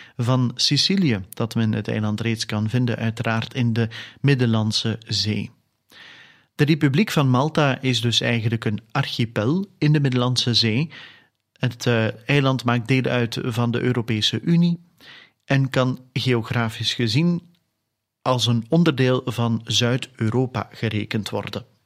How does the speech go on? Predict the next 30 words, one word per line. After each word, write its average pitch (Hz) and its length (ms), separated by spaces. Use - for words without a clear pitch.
De - 60
officiële 123 460
talen 135 540
zijn 113 420
Maltees 127 800
en 110 240
Engels 120 420
en 143 160
zowat 127 380
zesenzestig 120 840
procent 127 420
van 110 100
de 104 80
bevolking 127 640
spreekt - 480
ook 113 220
vloeiend 107 500
Italiaans. 107 880
Als 135 140
we 143 80
kijken 190 320
naar 135 220
de 117 120
geschiedenis 120 760
van 107 240
Malta, 127 420
dan 117 220
zien 170 220
we 156 320
dat, 127 300